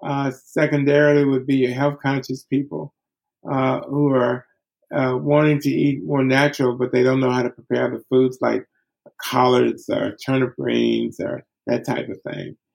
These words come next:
So we have seasonings that allow them to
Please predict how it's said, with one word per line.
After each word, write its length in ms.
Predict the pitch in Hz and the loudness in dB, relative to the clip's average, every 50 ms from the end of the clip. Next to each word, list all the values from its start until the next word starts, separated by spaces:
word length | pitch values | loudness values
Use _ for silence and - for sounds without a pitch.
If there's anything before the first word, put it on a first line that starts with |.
| _ _ _ _ _ _ | _ _ _ _ _ _
So 160 | _ _ 147 143 | _ _ 0 2
we 160 | 143 143 139 | 2 4 4
have 160 | 139 139 123 | 4 2 0
seasonings 800 | 131 - - - - 151 151 147 139 143 139 127 127 127 127 113 | -2 -8 -8 -2 0 0 2 2 0 0 2 2 0 0 -2 -2
that 140 | - 127 127 | -2 -2 -2
allow 360 | 131 135 135 131 131 127 127 | -2 -2 0 0 0 0 0
them 240 | 131 135 131 127 123 | 0 0 -2 -2 -2
to 180 | - 123 120 | -6 -6 -6